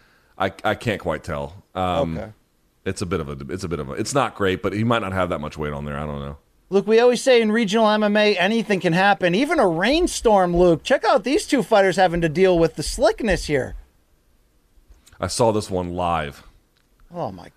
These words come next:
Speaker 2: God. What is happening?
Speaker 1: Dude, yeah, keep having outdoor M M A, doofuses. <laughs>
Speaker 2: All right, uh, let's go over to, uh, the pizza par-, parlor, Luke. You never know when a great fight can break out. Watch this, dude.
Speaker 1: This one was great.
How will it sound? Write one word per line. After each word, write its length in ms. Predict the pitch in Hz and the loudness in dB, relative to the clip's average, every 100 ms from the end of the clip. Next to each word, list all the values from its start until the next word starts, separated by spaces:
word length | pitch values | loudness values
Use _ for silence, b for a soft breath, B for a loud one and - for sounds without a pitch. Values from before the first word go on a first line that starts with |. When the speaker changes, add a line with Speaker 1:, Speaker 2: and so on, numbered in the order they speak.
| _ | _
Speaker 2:
God. 380 | 202 214 156 113 | -4 0 2 2
What 140 | 247 | -2
is 100 | 302 | -2
happening? 680 | 151 226 427 381 170 120 156 _ _ - | 0 0 0 -2 -2 -4 -10 _ _ -2
Speaker 1:
Dude, 320 | 113 101 90 | 0 2 0
yeah, 220 | 120 123 | 0 0
keep 260 | 107 170 180 | 0 -2 0
having 320 | 185 185 170 | 2 2 0
outdoor 480 | 147 147 131 131 131 | 0 0 2 4 4
M 180 | 123 120 | 4 2
M 120 | 120 | 4
A, 160 | 117 101 | 2 2
doofuses. 640 | 95 80 87 92 90 - | -2 -6 -6 -4 -6 -8
<laughs> 60 | - _ _ - - 480 440 - - _ - - 494 - - - - - - - - - - - - - - _ _ _ _ _ _ _ B B B B B | -18 _ _ -20 -14 -12 -12 -14 -18 _ -8 0 0 0 -8 -10 -14 -12 -12 -14 -14 -14 -14 -20 -20 -20 -20 _ _ _ _ _ _ _ B B B B B
Speaker 2:
All 260 | 143 180 214 | 0 2 4
right, 420 | 214 240 190 131 | 4 4 4 2
uh, 420 | 147 175 185 180 | 4 6 6 4
let's 180 | 220 247 | 2 0
go 300 | 262 247 262 | 4 6 6
over 200 | 233 226 | 4 0
to, 300 | - 240 220 | 0 0 4
uh, 260 | 208 196 185 | 6 6 4
the 120 | 175 | 0
pizza 440 | 202 320 - 277 | -2 -4 0 0
par-, 340 | 147 185 170 - | 0 2 0 0
parlor, 460 | - 175 165 160 151 | 2 4 4 4 2
Luke. 300 | 165 254 - | 4 2 2
You 80 | 277 | 0
never 200 | 370 311 | 2 4
know 180 | 339 | 4
when 120 | 330 214 | 4 2
a 60 | |
great 260 | 160 170 - | 2 0 4
fight 220 | 170 151 | 2 2
can 100 | 156 | 0
break 260 | 156 151 156 | 2 2 2
out. 160 | 131 | 2
Watch 280 | 180 427 - | 2 0 0
this, 400 | 151 262 254 - | 2 4 2 0
dude. 260 | 151 139 123 | 2 4 2
Speaker 1:
This 100 | 139 | 0
one 140 | 117 | -2
was 140 | 80 | -4
great. 540 | - 82 85 92 90 | -8 -6 -4 -2 -4